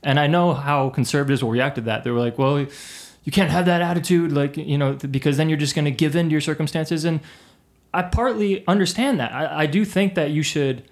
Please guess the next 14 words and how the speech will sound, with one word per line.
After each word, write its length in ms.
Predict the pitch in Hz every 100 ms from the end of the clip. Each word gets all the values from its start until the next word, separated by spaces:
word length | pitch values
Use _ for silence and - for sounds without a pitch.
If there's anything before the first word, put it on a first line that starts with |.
| _ _ _ _
uh, 360 | - 127 120 - - _ _ - - - - _ -
belie-, 340 | 151 135 160 -
you 120 | 208
know, 260 | 156 120 113 -
b-, 80 | - - -
as 120 | 143
a 40 |
practical 520 | 135 - 175 190 - 120
matter, 320 | 110 113 147 -
believe 440 | - 127 135 180 151
that 160 | 139 127
you're 260 | 123 117
empowered 760 | 117 117 - 120 117 113 113 - _
and, 420 | 117 113 110 110